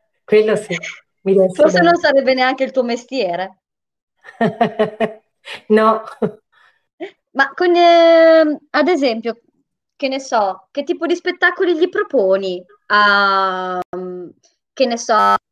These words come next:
Speaker 2: ragazzo disabile o, o un autistico, anzi, scusami,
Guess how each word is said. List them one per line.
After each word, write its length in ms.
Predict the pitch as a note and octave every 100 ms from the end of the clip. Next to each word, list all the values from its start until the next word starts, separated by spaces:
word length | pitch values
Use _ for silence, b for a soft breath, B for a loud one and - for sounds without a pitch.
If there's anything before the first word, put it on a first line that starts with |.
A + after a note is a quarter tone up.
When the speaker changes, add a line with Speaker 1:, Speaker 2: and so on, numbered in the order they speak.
| _
Speaker 2:
ragazzo 560 | A3 _ G#3+ G#3 G#3 G3+ _ _ E5 D#5 D#5 _ _ _ _ F3+
disabile 960 | F3 G3+ G3 F3 A#3 A#3 F#3 F3 F3 - _ _ _ _
o, 1160 | G#3 G#3 G#3 G#3 G3+ G3 G3 F#3+ F#3+ F#3+ F#3 F#3 F#3 _ _ _
o 120 | -
un 100 | G#3+
autistico, 560 | G3+ F#3 A3+ G#3+ G3 -
anzi, 320 | F3+ F#3 F#3
scusami, 500 | - A3 G#3+ G#3 F#3+